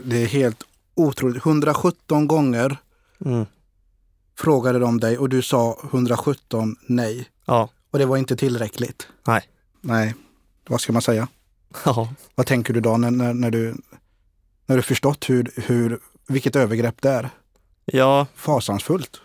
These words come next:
Speaker 2: Det, nej, när det sjönk in vad man egentligen hade varit med om, så det kom lite som en chock. Och hur det kunde vara så dåligt gjort, eller vad ska man säga? Man, man blev lite, som jag sa igår, man blev lite irriterad,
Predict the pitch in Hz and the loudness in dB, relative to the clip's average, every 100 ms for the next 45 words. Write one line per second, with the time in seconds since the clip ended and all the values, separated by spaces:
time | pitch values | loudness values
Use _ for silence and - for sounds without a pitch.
0 | - 123 123 120 117 117 117 120 120 - | -6 0 2 2 2 2 0 0 -2 -6
1 | - 127 120 120 120 117 117 113 - 123 | -4 -2 2 2 2 2 0 -4 -2 0
2 | 120 117 127 127 123 _ _ _ _ _ | 0 0 0 0 -4 _ _ _ _ _
3 | _ _ - 120 113 113 117 113 107 107 | _ _ -4 0 2 2 2 0 0 0
4 | 110 107 110 110 117 123 113 113 - 113 | 0 0 -2 -2 0 0 0 -2 -2 0
5 | 110 107 117 - 117 113 139 113 113 110 | 2 0 -2 -2 -2 0 -2 -2 0 0
6 | 113 117 - 95 _ - _ _ _ _ | -2 -2 -2 -4 _ -20 _ _ _ _
7 | _ _ _ _ _ 123 117 117 113 110 | _ _ _ _ _ 0 2 2 0 -2
8 | - 113 110 117 110 104 107 - _ _ | -2 -2 0 0 2 2 0 -6 _ _
9 | _ _ _ _ _ - - 123 117 131 | _ _ _ _ _ -12 -4 -2 0 0
10 | 110 107 113 139 - - - 123 123 120 | 2 2 0 -2 -4 -16 -8 -2 0 0
11 | 120 117 117 113 135 - _ _ _ 117 | 0 0 2 2 0 -6 _ _ _ 0
12 | 120 120 123 127 120 101 104 113 117 117 | 0 0 0 0 0 0 0 -4 -2 0
13 | 110 110 107 123 123 113 104 127 107 117 | 2 2 0 -2 -2 0 0 0 0 0
14 | 127 107 110 - 120 110 - - 76 90 | 0 -2 -2 -4 -2 -2 -2 -2 0 2
15 | 127 | 0